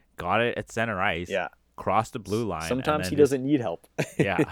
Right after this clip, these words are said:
Speaker 2: But other times he
Speaker 1: Anybody
Speaker 2: does.
Speaker 1: could have, I could have passed it to him at center ice. <laughs>
Speaker 2: Man, do you see that goal, uh, that Marner passed it to Bunting for, like, the tip in in front of the net? <laughs>
Speaker 1: Oh, yeah.
Speaker 2: <laughs> I
Speaker 1: Yeah.
Speaker 2: was like, "Man, I literally could have scored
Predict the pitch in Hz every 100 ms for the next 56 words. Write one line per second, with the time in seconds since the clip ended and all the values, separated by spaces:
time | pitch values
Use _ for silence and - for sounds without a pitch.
0 | - 139 - 180 - - 131 175 175 190
1 | 139 190 190 202 185 202 175 - - 156
2 | 196 175 123 117 95 - 95 104 98 87
3 | - 98 98 - 113 95 - 165 - 165
4 | - - - - - 120 104 127 - 143
5 | 151 123 107 113 117 107 98 - 90 98
6 | - 95 98 101 104 107 98 - 101 98
7 | - 90 104 107 - 98 95 - 101 98
8 | - 95 90 95 95 - - 113 - -
9 | _ _ - - _ 101 107 98 85 80
10 | - 135 - 131 135 143 123 120 117 110
11 | 120 110 123 135 120 - 107 - 110